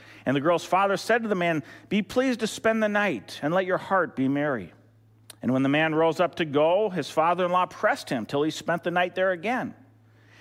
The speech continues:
And on the fifth day, he arose early in the morning to depart, and the girl's father said, "Strengthen your heart and wait until the day declines."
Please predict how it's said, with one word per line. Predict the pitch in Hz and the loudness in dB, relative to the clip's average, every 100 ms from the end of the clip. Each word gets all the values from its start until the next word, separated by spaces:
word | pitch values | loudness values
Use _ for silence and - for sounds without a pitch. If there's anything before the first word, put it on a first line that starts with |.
| - | -4
And | 151 190 | 0 2
on | 233 | 0
the | 226 | 0
fifth | - 320 - | 0 0 0
day, | 196 110 - | 0 0 -6
he | - 175 | -4 -2
arose | 160 202 233 170 | 2 2 2 2
early | 233 233 | 2 2
in | 233 | 0
the | |
morning | 226 254 226 175 | 0 0 -2 -2
to | 185 | -2
depart, | 185 - 254 226 | -2 0 2 0
and | 175 | -2
the | 165 | 0
girl's | 196 190 | 0 0
father | 196 208 202 | 0 0 0
said, | 214 190 | -4 -6
"Strengthen | - 220 302 - 269 | -4 0 0 -2 -2
your | 269 233 | -2 0
heart | 277 311 180 | 2 2 0
and | 165 170 | -2 0
wait | 240 240 | 0 0
until | 180 - 190 | -4 -4 -4
the | 180 | -2
day | 165 165 | -2 -4
declines." | 170 - 202 190 95 - | -4 -4 -4 -4 -10 -14